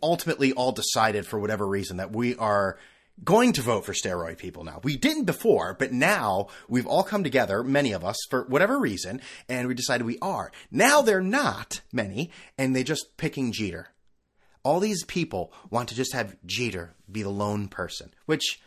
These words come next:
do we have to do the whole, you know, Jeter ass kissing tour? I feel like we've done that already. We did it for a whole season. We're gonna give him gi-,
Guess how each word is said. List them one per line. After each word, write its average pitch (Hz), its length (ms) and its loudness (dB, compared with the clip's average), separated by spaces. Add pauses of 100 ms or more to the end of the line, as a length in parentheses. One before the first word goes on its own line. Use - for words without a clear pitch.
(440)
do 165 120 2
we 196 100 6
have 277 220 2
to 262 120 2
do 143 280 4
the 139 120 2
whole, 127 800 2 (480)
you 131 100 0
know, 113 160 0
Jeter 127 320 0
ass 110 300 2
kissing 135 320 -6
tour? 135 280 0
I 120 60 0
feel 214 160 -2
like 277 160 -2
we've 156 140 0
done 113 240 2
that 87 160 -6
already. 76 400 -12 (140)
We 185 80 2
did 311 100 2
it 277 40 -4
for 262 80 6
a - 40 2
whole 165 160 2
season. - 440 -2 (300)
We're 147 80 0
gonna 165 60 2
give 208 100 2
him 135 160 0
gi-, 190 100 2